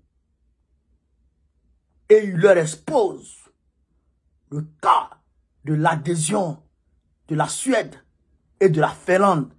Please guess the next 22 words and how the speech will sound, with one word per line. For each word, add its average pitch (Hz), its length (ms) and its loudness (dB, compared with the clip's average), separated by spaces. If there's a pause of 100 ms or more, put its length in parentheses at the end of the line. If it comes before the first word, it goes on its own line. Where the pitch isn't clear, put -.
(580)
à - 100 -14
l'otan. 156 460 -4 (1300)
Il 262 80 8
dit 339 60 8 (720)
que 285 80 6
les 294 260 4
Occidentaux 277 340 0
avaient 285 200 2
dit 269 120 -8
qu'ils 277 120 -8
n'allaient 226 200 -2
pas 247 120 -4
le 214 100 -6
faire. 196 340 -8 (1040)
Mais 190 160 -4
ils 196 40 -4
sont 247 120 -16
en 202 80 -6
train 196 140 -8
de 185 60 -12
le 160 100 -10
faire. 156 300 -10